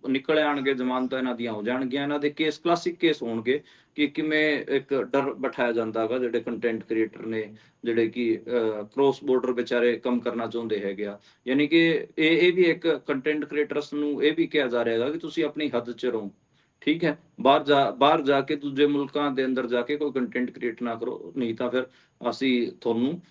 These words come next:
ਅਹ, ਜੇਲ੍ਹਾਂ 'ਚ ਸੁੱਟ ਦਿਆਂਗੇ। ਇਹ ਵੀ ਇੱਕ ਆਪਾਂ ਕਹਿ ਸਕਦੇ ਹਾਂ ਕਿ ਤੇ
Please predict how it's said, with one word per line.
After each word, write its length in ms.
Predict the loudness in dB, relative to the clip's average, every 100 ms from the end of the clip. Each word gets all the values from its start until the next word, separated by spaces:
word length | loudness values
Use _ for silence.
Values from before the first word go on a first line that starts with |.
| _ 0
ਅਹ, 720 | 2 4 2 0 -4 -6 -2
ਜੇਲ੍ਹਾਂ 300 | 2 2 2
'ਚ 80 | -4
ਸੁੱਟ 240 | -4 -4
ਦਿਆਂਗੇ। 420 | 0 0 0 -2 4
ਇਹ 160 | 4 4
ਵੀ 100 | 0
ਇੱਕ 220 | -2 -8
ਆਪਾਂ 440 | -8 -6 -2 0
ਕਹਿ 140 | 0 -2
ਸਕਦੇ 240 | -2 -4
ਹਾਂ 80 | -2
ਕਿ 120 | -4
ਤੇ 320 | 0 0 0